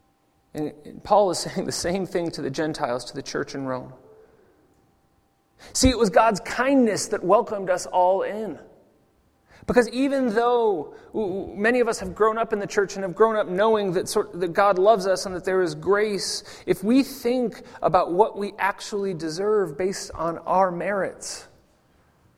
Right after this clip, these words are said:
we do not deserve to be grafted into the root of God. I mean,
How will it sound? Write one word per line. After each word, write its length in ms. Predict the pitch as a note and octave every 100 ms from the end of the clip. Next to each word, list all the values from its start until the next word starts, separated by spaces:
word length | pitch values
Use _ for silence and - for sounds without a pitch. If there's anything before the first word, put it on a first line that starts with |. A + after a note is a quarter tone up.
| _ _ _ _ _ _ _ -
we 80 |
do 140 | G#3+ A#3+
not 120 | A#3
deserve 440 | F#3+ G3 A#3 G3+
to 60 | E3+
be 100 | F3+
grafted 500 | F#3 F#3+ G3 - F#3
into 380 | A3 G3+ F#3 E3+
the 100 | E3+
root 400 | F3 G#3+ A3 -
of 220 | D#3+ D3+
God. 420 | D3+ F#3 F3 - - - - - - - A3+
I 40 |
mean, 200 | A#3+